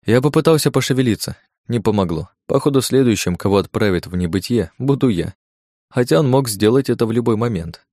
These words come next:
Значит, я ему для чего-то нужен. Интересно, для чего? Молитва. В этот раз Леонард даже сел на одно колено и зажал что-то в кулаке. Видимо, это какой-то очередной баф, учитывая уровень святого рыцаря,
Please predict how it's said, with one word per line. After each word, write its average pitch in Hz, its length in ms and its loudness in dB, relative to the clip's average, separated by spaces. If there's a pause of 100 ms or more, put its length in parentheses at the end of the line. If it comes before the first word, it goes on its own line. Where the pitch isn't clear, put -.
Значит, 92 500 -2
я 98 140 4
ему 92 180 0
для 92 140 -2
чего-то 95 360 -4
нужен. 90 380 -6 (400)
Интересно, 117 480 0
для 87 120 -2
чего? 82 320 -6 (920)
Молитва. 92 540 0 (680)
В 95 120 0
этот 98 200 -2
раз 101 280 2
Леонард 92 460 -2
даже 90 300 -2
сел 92 240 0
на 90 180 0
одно 85 200 -2
колено 85 440 -2 (140)
и 98 60 -4
зажал 90 340 0
что-то - 280 -4
в - 80 -16
кулаке. 87 440 -4 (580)
Видимо, 110 340 2
это 107 140 0
какой-то 110 380 0
очередной 98 460 -2
баф, 87 320 -6 (140)
учитывая 92 440 0
уровень 92 320 0
святого 85 440 -2
рыцаря, 90 400 -4